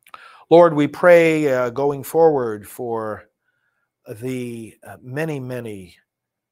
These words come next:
things in our nation that need to be fixed. We, the citizens of America, we who pray for America, want an America that works.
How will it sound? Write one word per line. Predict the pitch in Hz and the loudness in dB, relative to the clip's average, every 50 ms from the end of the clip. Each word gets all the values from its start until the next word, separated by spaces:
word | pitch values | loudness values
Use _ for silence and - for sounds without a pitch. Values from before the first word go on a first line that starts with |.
| _ _ _ _ | _ _ _ _
things | _ - 165 165 160 143 135 | _ -8 -6 -6 -6 -6 -6
in | 147 135 | -6 -6
our | 123 120 120 | -8 -8 -8
nation | 120 127 131 127 - - 127 120 | -8 -8 -10 -10 -12 -16 -16 -14
that | 117 113 | -14 -14
need | 120 120 131 147 143 135 - | -12 -10 -8 -8 -8 -10 -12
to | 127 127 123 | -14 -14 -14
be | 113 117 110 107 | -12 -12 -12 -12
fixed. | 101 - - - 71 - - - - - | -12 -14 -18 -20 -20 -20 -18 -18 -16 -14
We, | 113 127 143 156 160 160 165 160 _ _ _ _ _ _ _ _ _ _ _ _ - | -10 -8 -6 -6 -6 -6 -8 -10 _ _ _ _ _ _ _ _ _ _ _ _ -16
the | 113 | -12
citizens | - - 147 147 160 151 147 165 147 127 | -8 -2 -2 0 0 -2 -4 -6 -8 -6
of | 147 143 127 | -4 -4 -4
America, | 127 123 127 135 135 131 127 123 - 131 127 127 123 | -4 -6 -4 -2 -2 -2 -4 -4 -6 -8 -8 -8 -8
we | 120 123 135 147 143 | -8 -10 -10 -12 -12
who | 127 117 127 117 | -14 -16 -20 -20
pray | _ - 151 151 151 151 | _ -14 -10 -10 -10 -10
for | 147 - 139 131 | -12 -14 -14 -14
America, | 127 123 123 117 113 110 104 _ - 117 110 107 _ _ _ _ _ _ - | -12 -12 -12 -12 -12 -12 -14 _ -14 -14 -14 -14 _ _ _ _ _ _ -4
want | 120 127 139 143 151 160 165 - - _ - | 0 2 4 4 2 0 -4 -12 -20 _ -16
an | 139 127 120 | -14 -14 -12
America | 117 120 120 117 117 - - 123 | -12 -10 -10 -10 -12 -12 -14 -14
that | 113 117 - - | -16 -16 -14 -14
works. | 87 - - _ _ - - - - - - | -16 -16 -16 _ _ -20 -18 -18 -18 -18 -20